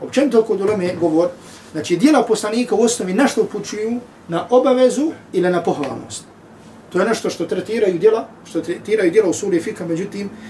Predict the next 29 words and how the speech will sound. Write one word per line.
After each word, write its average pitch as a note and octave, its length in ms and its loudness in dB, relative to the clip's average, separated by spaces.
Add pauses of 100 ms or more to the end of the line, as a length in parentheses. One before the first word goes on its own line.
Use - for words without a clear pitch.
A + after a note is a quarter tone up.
(120)
međutim E3 360 -4
ne B2+ 60 -8
islam. - 260 -12 (480)
Tako D4 300 4
da, A#3 260 0 (300)
e, F3+ 220 4 (140)
ne F#3+ 200 4
smije C4 340 0
se A3 260 4
ili F3+ 140 0
ne B3+ 100 0
bi B3 80 -2
se A3 160 0
trebao A3 240 -2
uzeti G3 260 2
ovaj G3 200 4
dio F#3 180 0
hadisa: F#3 340 -2
„If'al F#3 280 -4
wala F3 200 0
haraj”, G#3+ 320 -2
općenito, B3 480 0 (380)
znači, E3+ 240 0
za F3+ 120 2
općenito F#3+ 400 -2
olakšavanje F3+ 560 0
ljudima A3+ 340 -4
i F#3 80 -2
traganje, B3 640 2